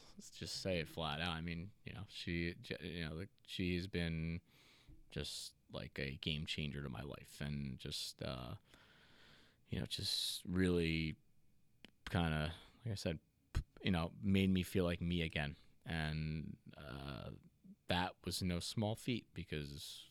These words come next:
like, like I said, last year was a, was a lot of shit. And, uh, it's, uh, you know, there were, there was a lot happening and I didn't know. I, I, like, it was just so, so, you know, so,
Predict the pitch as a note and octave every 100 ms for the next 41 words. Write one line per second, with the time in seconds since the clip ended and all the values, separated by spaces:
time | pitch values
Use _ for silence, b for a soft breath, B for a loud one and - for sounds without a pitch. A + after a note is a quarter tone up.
0 | _ - - - - D2 G1+ D#2+ D#2 C#2
1 | E2 E2 - - E2 D#2 D#2 E2+ D#2+ F2
2 | - B B B B - E2+ E2 D#2+ -
3 | - F#2 D2+ - - - - E2 D#2+ D2
4 | D#2+ E2+ D#2 - - - - - E2 D2+
5 | - _ _ _ _ - - - - -
6 | E2+ E2 D2 - F#2 F2 F2 E2+ - E2+
7 | F2 D#2+ E2 E2 - - - - E2+ E2+
8 | - D#2 D#2+ E2+ D#2 D2+ D#2 - b b
9 | b b b b b _ - F2+ F#2 F#2
10 | G2 E2 - F2 B1 F2+ F#2 - A2 F#2
11 | F#2 - - G2 G2 - A2+ G#2+ G#2 G2
12 | G2 - B - G2+ F2+ - F#2+